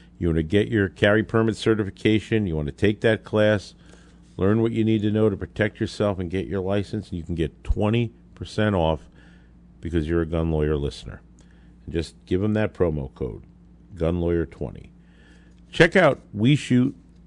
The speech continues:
at we shoot U S A dot com. Beautiful website, magnificent photography, really just great place, great people. I'm really proud to be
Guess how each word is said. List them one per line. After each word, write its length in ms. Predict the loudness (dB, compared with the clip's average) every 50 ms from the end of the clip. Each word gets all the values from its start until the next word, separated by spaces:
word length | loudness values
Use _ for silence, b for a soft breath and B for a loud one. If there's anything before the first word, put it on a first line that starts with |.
| -8 -4
at 260 | -2 -2 -2 -4 -4
we 420 | 0 2 2 2 2 0 -2 -6 -10
shoot 480 | -18 -12 -4 0 0 2 0 0 -4 -14 -20 -20 -20 -20 -20 -20 -20 -20 -20 -20 -18
U 480 | -14 -10 -8 -2 2 4 6 8 8 8
S 180 | 6 6 4
A 240 | 4 6 6 6 4
dot 440 | 2 -2 -2 0 2 2 2 0 0
com. 420 | -2 0 0 2 2 0 -2 -4 -8 _ b b b b b b b b b b b b -20 -20 -20 -8
Beautiful 400 | -2 2 2 2 2 2 0 2 6
website, 600 | 6 6 4 4 0 0 0 2 2 0 -2 -4 -10 -20 -20 -20 -16 -12
magnificent 600 | -10 -6 -4 -2 -2 -2 -2 -2 -4 -4 -4 -4
photography, 880 | -8 -10 -6 -2 0 0 0 0 -2 -6 -6 -4 -4 -2 -2 -2 -4 -8 B B B B B B B B B B B B B -20 -20 -20 -20 -20 -16 -4 2
really 240 | 6 6 6 6
just 260 | 4 0 -4 -4 -6 -18 -20 -20 -20 -20 -20 -20 -10 0
great 280 | 2 4 4 2 2
place, 400 | 0 4 4 6 4 4 0 -6
great 440 | -14 -6 0 2 2 2 2 0 -8
people. 500 | -4 -2 -2 -2 -2 -2 -4 -4 -4 -8 -12 -20 -20 -20 -20 -14
I'm 360 | -12 -10 -10 -10 -8 -8 -6 -2
really 240 | 0 2 2 2
proud 340 | 0 0 0 0 0 0 0
to 60 | -4
be 280 | -6 -6 -6 -6 -6